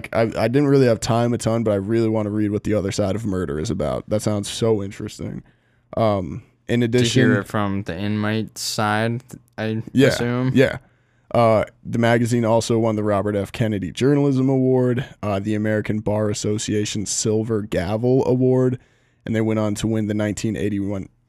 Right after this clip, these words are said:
Speaker 1: eighty-one Sidney Hillman Award. The Angolite was literally the first prison publication ever to be nominated for a national magazine award, and it was nominated seven times. It's crazy. Like,
Speaker 2: What the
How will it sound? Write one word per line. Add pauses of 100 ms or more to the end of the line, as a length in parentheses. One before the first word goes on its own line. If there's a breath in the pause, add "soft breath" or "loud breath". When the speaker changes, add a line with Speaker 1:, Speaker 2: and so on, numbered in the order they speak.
Speaker 1:
eighty-one
Sidney
Hillman
Award. (760 soft breath)
The
Angolite
was
literally
the
first
prison
publication
ever
to
be
nominated
for
a
national
magazine
award,
and
it
was
nominated
seven
times. (1500)
It's
crazy.
Like,
Speaker 2:
What
the